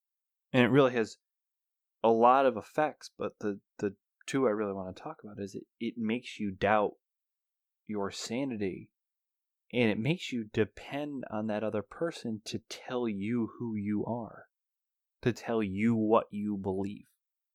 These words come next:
And that's not healthy. And you lose yourself. And if you manage to get away, there's now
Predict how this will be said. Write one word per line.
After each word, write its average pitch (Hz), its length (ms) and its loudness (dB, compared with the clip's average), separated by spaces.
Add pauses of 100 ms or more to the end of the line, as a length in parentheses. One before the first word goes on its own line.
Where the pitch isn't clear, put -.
(320)
And 110 160 0
that's 127 160 -2
not 123 220 6
healthy. - 600 -10 (720)
And 104 120 -8
you 98 160 -2
lose 151 260 4
yourself. 90 500 -2 (100)
And 98 320 -2 (920)
if - 220 -4
you 117 100 4
manage 147 600 2 (340)
to - 180 -6
get 101 220 -4
away, 127 640 -6 (560)
there's 117 300 0
now 131 580 4